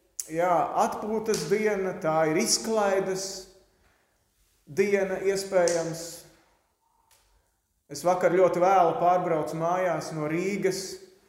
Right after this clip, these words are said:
Sestdienas vakars, Liepājas centrs. Tāda rosība. Tie cilvēki droši vien šodien vai nu mēģina attapties pēc tā, kas tur vakar ir bijis,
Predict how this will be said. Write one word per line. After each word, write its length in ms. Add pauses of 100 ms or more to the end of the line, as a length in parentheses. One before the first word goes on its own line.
(680)
Sestdienas 680
vakars, 480 (240)
Liepājas 560
centrs. 580 (1500)
Tāda 420
rosība. 600 (800)
Tie 100
cilvēki 480
droši 280
vien 120
šodien 600 (560)
vai 160
nu 120
mēģina 460
attapties 600 (600)
pēc 160
tā, 140 (100)
kas 160
tur 160
vakar 300
ir 100
bijis, 460